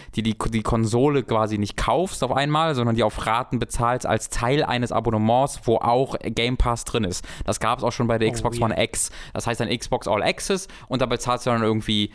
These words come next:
Speaker 1: weiß ich nicht, wie viel das jetzt genau war, irgendwie dreißig Euro im Monat oder so und da hast du dann Game Pass Ultimate dabei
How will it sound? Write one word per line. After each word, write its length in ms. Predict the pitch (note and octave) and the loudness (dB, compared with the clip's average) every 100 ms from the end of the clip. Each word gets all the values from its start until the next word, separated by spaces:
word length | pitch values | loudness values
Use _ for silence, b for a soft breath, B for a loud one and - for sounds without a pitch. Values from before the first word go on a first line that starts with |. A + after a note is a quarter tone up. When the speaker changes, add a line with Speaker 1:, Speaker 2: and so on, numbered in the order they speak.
| B | B
Speaker 1:
weiß 180 | G#2+ G#2 | -6 -4
ich 60 | G#2 | -4
nicht, 140 | F#2 | -4
wie 60 | G2 | -4
viel 160 | A2 | 0
das 100 | G2+ | 0
jetzt 160 | G2 F#2 | 0 -2
genau 160 | F#2+ F#2+ | 0 2
war, 100 | A2+ | 0
irgendwie 160 | A2 | 0
dreißig 400 | G#2+ A2+ D3 D3+ | -2 0 -2 0
Euro 280 | - C3 C3 | 2 2 2
im 80 | A#2+ | 4
Monat 320 | B2 B2+ B2 | 4 2 2
oder 160 | A#2+ A#2 | 0 0
so 80 | A2+ | 0
und 80 | |
da 60 | G#2 | 0
hast 100 | G2 | -2
du 60 | G2+ | -2
dann 100 | F#2+ | 0
Game 140 | F#2 | 0
Pass 140 | - | 0
Ultimate 320 | - F#3 F3 D3+ | 2 2 0 0
dabei 360 | C#3 C#3 C3+ | 0 2 0